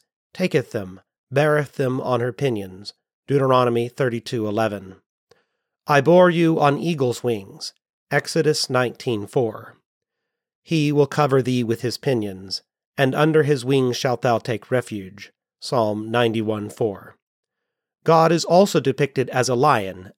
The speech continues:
as a leopard, and as a bear lying in wait for its prey. Isaiah thirty-one four, Hosea five fourteen, eleven ten, and thirteen seven, Lamentations three ten. And the wrath of the Lord is compared to that of a she-bear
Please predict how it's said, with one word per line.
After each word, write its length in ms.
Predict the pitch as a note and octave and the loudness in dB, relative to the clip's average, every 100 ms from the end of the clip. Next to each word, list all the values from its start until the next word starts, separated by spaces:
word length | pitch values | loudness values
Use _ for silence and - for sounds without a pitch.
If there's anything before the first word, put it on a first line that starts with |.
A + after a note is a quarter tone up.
| - | -2
as 140 | C3 | 0
a 80 | F3 | 4
leopard, 480 | D#3+ C3+ C3+ B2 A#2+ _ _ - | 2 2 0 -4 -8 _ _ -4
and 140 | B2+ | 2
as 160 | C3+ D#3 | 2 2
a 60 | |
bear 380 | C3+ D3+ C3 B2+ | 0 2 2 2
lying 400 | B2+ B2+ A2 A2+ | 4 2 2 -2
in 100 | A2 | 0
wait 240 | B2+ B2+ | 0 0
for 200 | - A#2+ | -4 -8
its 120 | G2+ - | -8 -4
prey. 480 | E3+ C3 F#2 - _ _ _ _ | 0 0 -2 -12 _ _ _ _
Isaiah 340 | A#2+ A#2 A#2+ A#2 | -2 2 2 2
thirty-one 520 | D3+ C#3 B2+ A#2+ A2 | 2 2 2 2 2
four, 460 | - B2+ A2+ A#2+ _ _ _ _ | 0 0 0 -2 _ _ _ _
Hosea 440 | C#3 A#2 C3 A#2 | -2 2 4 4
five 360 | A2+ C#3 A#2+ A#2 | 2 2 4 2
fourteen, 640 | - A#2+ - - A#2 G#2 A2 | -2 -6 -6 -4 -4 -4 -6
eleven 400 | B2 C3 B2+ B2+ | -2 0 0 -2
ten, 480 | - C3+ G#2 G#2 A2 - | -2 -4 -4 -6 -10 -12
and 160 | A2+ | -8
thirteen 480 | C3 B2+ - A#2+ G#2+ | -4 -4 -4 -6 -4
seven, 540 | - D3+ G#2+ G2 G2 - _ _ _ _ - | 0 0 0 -4 -12 -20 _ _ _ _ -4
Lamentations 760 | C#3+ C3 A#2 C3 B2 A2+ G2+ - - | 0 2 2 0 -2 -4 -8 -10 -8
three 200 | A#2+ G2+ | -8 -6
ten. 480 | - A2 F2 - _ _ _ _ _ - | -4 -4 -6 -20 _ _ _ _ _ -2
And 120 | D#3 | 4
the 80 | D#3 | 6
wrath 340 | D#3+ F3+ F#3 | 6 4 2
of 120 | F#3+ D3 | 0 2
the 80 | |
Lord 300 | E3 C#3 B2+ | 4 6 6
is 120 | A#2+ - | 2 0
compared 420 | C3+ C3+ D3+ A#2+ | -2 0 0 0
to 80 | A2+ | 0
that 200 | A#2+ A#2 | 0 0
of 100 | G#2+ | -2
a 60 | |
she-bear 640 | G#2 F#3 F3 A2+ G2 F#2 | -4 -4 -2 -2 -2 -8